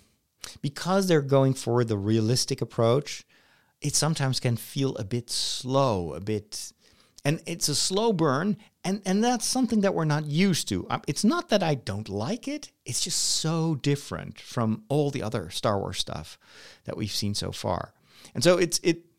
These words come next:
I think it's a bit of an acquired taste. You have to kind of, like, switch off your expectations and just go with the flow of that series. And then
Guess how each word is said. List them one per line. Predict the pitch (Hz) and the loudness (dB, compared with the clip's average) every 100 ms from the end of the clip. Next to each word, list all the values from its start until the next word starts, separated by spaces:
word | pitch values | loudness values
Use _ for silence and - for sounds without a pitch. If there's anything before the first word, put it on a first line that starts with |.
| _ - _ 147 | _ -20 _ -2
I | |
think | 151 254 311 - | 0 0 -2 -4
it's | 175 180 | -2 0
a | |
bit | 165 233 | 2 2
of | 165 | 4
an | |
acquired | 131 - - 123 165 165 | 2 0 -2 0 2 0
taste. | - 156 123 98 - | -2 0 0 0 -4
You | |
have | 120 | -4
to | - | -4
kind | 123 147 143 | -4 -2 -2
of, | 123 - | -4 -4
like, | 120 123 _ _ _ - | -4 -4 _ _ _ -4
switch | - 170 165 | 2 4 6
off | 151 143 135 - - | 6 8 6 0 -4
your | 127 135 | -2 -2
expectations | - - 110 147 147 - 127 123 | -2 -4 0 0 2 0 -2 -4
and | - 117 | -4 -4
just | 113 139 - | -4 -6 -2
go | 127 139 | 4 6
with | 135 131 | 6 2
the | 117 | -2
flow | - 123 120 | 2 4 4
of | 113 | 0
that | 107 - | -4 -2
series. | 127 117 113 113 | -2 0 0 0
And | 110 | 0
then | 117 113 | 0 -2